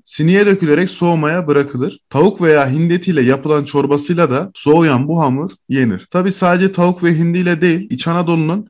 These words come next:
farklı şehirlerinde farklı usullerle de yapılıyor. Mesela Niğde'de kaz eti ile yapılıyor. Kayseri'de tavşan eti ile yapılabiliyor arabaşı çorbası. Soğumaya bırakılan hamur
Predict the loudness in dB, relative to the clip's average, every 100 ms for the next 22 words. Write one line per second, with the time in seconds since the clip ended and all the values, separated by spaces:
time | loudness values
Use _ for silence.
0 | -4 -2 -2 -2 -2 -2 2 0 0 -4
1 | -2 -2 -2 -6 -4 -2 0 0 0 0
2 | -2 -2 -4 -4 -4 -4 0 0 2 2
3 | 2 2 0 -2 -6 -2 0 0 -2 -2
4 | 0 -2 -4 -4 -4 -4 -2 -2 0 -2
5 | -4 -4 -2 -2 -2 -2 -4 -4 -4 -4
6 | -6 -2 -2 -2 -6 -4 -4 -2 0 -2
7 | -6 -6 -4 -2 -4 -8 -8 -6 -6 -10
8 | -16 -2 2 2 2 2 0 0 0 0
9 | 2 0 0